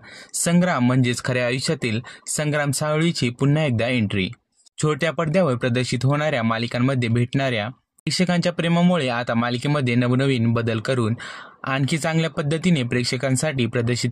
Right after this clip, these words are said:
केली जात आहे. असाच एक बदल आता स्टार प्रवाह वाहिनीवर सुरू असलेली मालिका येड लागलं प्रेमाचं या मालिकेमध्ये करण्यात येणार आहे. सहा वर्षापूर्वी प्रदर्शित होणारी प्रसिद्ध मालिका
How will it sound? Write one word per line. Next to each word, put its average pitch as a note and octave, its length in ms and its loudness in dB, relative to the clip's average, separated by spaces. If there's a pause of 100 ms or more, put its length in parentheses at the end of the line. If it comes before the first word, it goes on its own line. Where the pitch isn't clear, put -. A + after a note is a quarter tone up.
केली A#2+ 180 0
जात A#2 260 0
आहे. B2+ 300 0
असाच - 680 -6
एक D#3 200 0
बदल D#3+ 240 0
आता E3 280 0
स्टार B2 260 -2
प्रवाह B2+ 220 0
वाहिनीवर C3+ 400 2 (800)
सुरू F3 300 0
असलेली F3+ 380 2
मालिका F3+ 460 2
येड B2 240 0
लागलं B2 280 0
प्रेमाचं C#3 440 -2
या A#2 160 0
मालिकेमध्ये B2 600 0 (340)
करण्यात D#3 360 2
येणार A#2 260 0
आहे. G#2 280 -2 (460)
सहा D#3+ 320 0
वर्षापूर्वी E3+ 640 2
प्रदर्शित B2+ 520 0
होणारी B2+ 320 2
प्रसिद्ध B2+ 400 0
मालिका C3 520 0